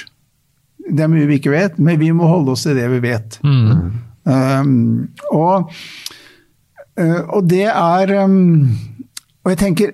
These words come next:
Speaker 1: Gud har åpenbart for oss det vi trenger å vite. Og det vi trenger å vite er, er evangeliet om Kristus,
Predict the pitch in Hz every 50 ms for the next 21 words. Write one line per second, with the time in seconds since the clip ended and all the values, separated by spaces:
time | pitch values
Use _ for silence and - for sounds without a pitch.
0 | - - 160 151 180 185 202 233 214 190 190 220 - 254 254 190 170 131 131 143
1 | 131 143 151 151 190 175 170 190 185 - - - 151 139 147 160 160 165 139 120
2 | 117 131 139 156 185 147 120 110 - 190 185 - - - - _ - 359 262 170
3 | 170 151 143 165 160 - 165 147 127 135 156 165 160 147 123 110 - - 202 196
4 | 175 131 147 139 143 151 156 156 156 143 139 - - 127 131 147 156 - 147 135
5 | 139 143 143 135 135 127 120 127 131 139 - - - 120 113 - 185 196 214 208
6 | - - -